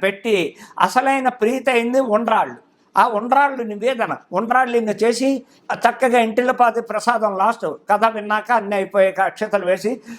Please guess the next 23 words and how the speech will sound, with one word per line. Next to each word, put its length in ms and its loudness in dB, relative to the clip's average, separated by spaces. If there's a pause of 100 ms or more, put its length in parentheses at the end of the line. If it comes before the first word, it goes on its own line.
ఈ 60 4
ఇంట్లో 360 4
అందరూ 340 2
ఉండ్రాళ్ళు 640 0
ప్రసాదం 420 0
తీసుకోవడం, 540 0 (400)
చక్కగా 460 2 (380)
ఈ 100 0 (480)
ఎవరైనా 400 0 (140)
మన 160 0
ఇంటికి 280 -4
బంధువులు 420 0
వస్తే 240 -2
వాళ్ళకు 340 0
కూడా, 220 0
ఇంటి 260 -2
పక్క 260 -2
వాళ్ళకి 280 2
కానీ, 220 0
ఇంట్లో 280 0 (240)
ఉన్న 120 -6
వాళ్ళకి 280 2
కానీ 320 -2